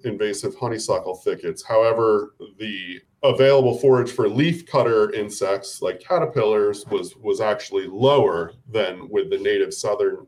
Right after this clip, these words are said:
arrowwood viburnum. So there's quantifiable metrics here that people are measuring to try to answer that question, Bob.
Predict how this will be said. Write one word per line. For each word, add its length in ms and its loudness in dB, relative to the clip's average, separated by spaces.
arrowwood 400 -4
viburnum. 580 -10
So 640 4
there's 440 0
quantifiable 1120 2
metrics 540 -2
here 280 0
that 300 -4
people 240 -2
are 80 0
measuring 640 -4
to 200 -8
try 240 -2
to 220 -2
answer 380 2
that 240 -2
question, 460 -4
Bob. 380 -8